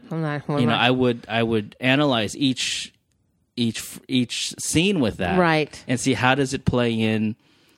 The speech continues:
Speaker 2: Does, are they matching their lore?
Speaker 1: This
Speaker 2: Are,
Speaker 1: compromise.
Speaker 2: are they staying within,
Speaker 1: Mm-hmm.
Speaker 2: even if it's a different character?
Speaker 1: Yeah.
Speaker 2: Because they had different characters shrunken down,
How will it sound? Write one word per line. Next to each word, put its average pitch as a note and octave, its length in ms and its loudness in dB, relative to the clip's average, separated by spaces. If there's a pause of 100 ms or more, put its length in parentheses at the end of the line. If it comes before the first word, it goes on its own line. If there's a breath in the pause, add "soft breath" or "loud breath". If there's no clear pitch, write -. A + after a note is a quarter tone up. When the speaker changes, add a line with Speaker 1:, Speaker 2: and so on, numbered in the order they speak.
(280 soft breath)
Speaker 2:
Does, A#2 180 -2
are A2+ 180 0
they A#2+ 100 2
matching A#2+ 500 4
their G#2+ 240 2
lore? G2+ 400 2
Speaker 1:
This G2 220 2
Speaker 2:
Are, - 20 -4
Speaker 1:
compromise. F#3+ 720 4
Speaker 2:
are E3 40 4
they B2 120 6
staying B2+ 280 2
within, A2 360 2
Speaker 1:
Mm-hmm. C3+ 80 0
Speaker 2:
even D#3 220 4
if C3 100 -2
it's A#2+ 120 -4
a A2+ 40 -6
different A2+ 320 -4
character? D#3 400 0 (160)
Speaker 1:
Yeah. D#3+ 180 0
Speaker 2:
Because D3+ 240 0
they D#3+ 80 2
had C#3+ 220 2
different C#3 280 0
characters F3 420 0
shrunken A2+ 340 0
down, G2 400 -2